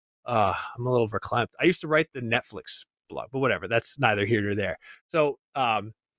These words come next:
you know, obsessively just, like, checking, and then I get the, the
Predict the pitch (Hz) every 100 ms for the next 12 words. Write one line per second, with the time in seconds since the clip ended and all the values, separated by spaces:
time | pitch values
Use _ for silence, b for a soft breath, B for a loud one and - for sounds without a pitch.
0 | _ _ 147 131 131 - 180 170 170 160
1 | 147 139 135 123 - 156 131 131 123 120
2 | 135 127 123 127 123 120 113 107 107 104